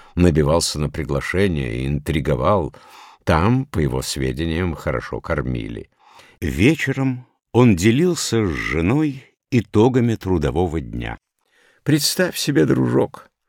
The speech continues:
в директорате большие перемены". "Председателя сняли?" —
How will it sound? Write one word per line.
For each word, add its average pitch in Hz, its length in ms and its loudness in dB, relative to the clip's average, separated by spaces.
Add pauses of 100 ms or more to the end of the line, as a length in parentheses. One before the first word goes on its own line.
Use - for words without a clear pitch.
(320)
в 110 160 4
директорате 143 920 6
большие 135 600 4
перемены". 131 760 4 (1200)
"Председателя 139 840 2
сняли?" — 87 640 2